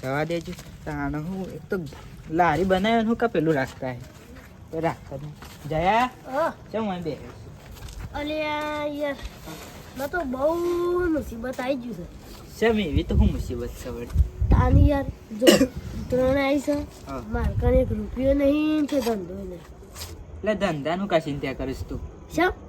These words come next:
Speaker 1: માર પાસે એક આઈડિયા છે.
Speaker 2: શું આઈડિયા છે એવો તો?
Speaker 1: પણ, અ, મોટાને ટેકો ના કરી હું.
Speaker 2: શેમ?
Speaker 1: પૈસા નહીં તે.
Speaker 2: હા, હા, ખબર છે.
Speaker 1: જો
Speaker 2: આઈડિયા
Speaker 1: ઉત્તરાયણ આવે છે ને,
Speaker 2: હા.
Speaker 1: તે આપણે ગોડાઉનમાં પતંગ લાવવાના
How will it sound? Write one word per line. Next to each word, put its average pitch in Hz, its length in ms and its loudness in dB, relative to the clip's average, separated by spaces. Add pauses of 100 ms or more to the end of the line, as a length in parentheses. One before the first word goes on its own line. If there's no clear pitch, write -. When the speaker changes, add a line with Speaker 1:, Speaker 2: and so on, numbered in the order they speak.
(260)
Speaker 1:
માર 180 140 0
પાસે 190 260 -2
એક 196 120 -4
આઈડિયા 175 420 2
છે. 175 160 0 (380)
Speaker 2:
શું 285 200 4
આઈડિયા 214 360 2
છે 226 80 2
એવો 208 100 0
તો? 202 100 2
Speaker 1:
પણ, - 140 2
અ, 180 520 2
મોટાને 180 520 -4
ટેકો 160 340 -4
ના 175 160 0
કરી 135 240 -8
હું. 120 160 -8 (360)
Speaker 2:
શેમ? 339 120 2
Speaker 1:
પૈસા 143 320 -2
નહીં 170 240 -10
તે. 123 100 -14 (300)
Speaker 2:
હા, 226 120 -4
હા, 202 200 -6 (120)
ખબર 196 260 -8
છે. 165 140 -12
Speaker 1:
જો - 500 -12
Speaker 2:
આઈડિયા 214 240 4
Speaker 1:
ઉત્તરાયણ 156 360 2
આવે 165 220 0
છે 196 60 -4
ને, 190 80 -4 (160)
Speaker 2:
હા. 208 100 -12 (420)
Speaker 1:
તે 156 80 -4
આપણે 156 240 -2 (480)
ગોડાઉનમાં 165 460 0
પતંગ 160 380 -2
લાવવાના 131 300 -2